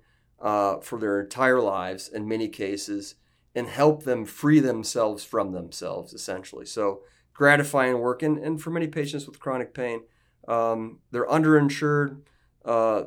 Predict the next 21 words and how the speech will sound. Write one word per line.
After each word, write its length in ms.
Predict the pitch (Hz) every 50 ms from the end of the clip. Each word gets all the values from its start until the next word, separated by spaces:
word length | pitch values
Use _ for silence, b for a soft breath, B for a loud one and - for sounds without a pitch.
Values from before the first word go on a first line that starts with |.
| - -
they, 220 | 87 98 87 80
they're, 640 | 104 110 117 113 113 113 113 110 110 110 110 - - -
they're, 640 | - 107 113 110 110 110 110 107 107 104 104 - - -
they 140 | 110 113
don't 200 | 110 143 160 156
have 200 | 151 151 147 139
the 80 | 131 127
resources. 720 | 127 131 131 127 - 131 123 120 117 - - 120 117 113 113
They 160 | - 104 113
may 200 | 117 131 135 131
have 180 | 131 120 113 117
had, 360 | 120 117 117 110 - - -
you 120 | - 92 107
know, 40 |
you 100 | 107 104
talked 280 | - - 131 120 - -
about 220 | 92 87 82 -
the 60 | - -
stigma 460 | - - - - 156 151 147 143 139
early 360 | - 123 127 127 123 120 120
on. 320 | 117 117 117 117 113 110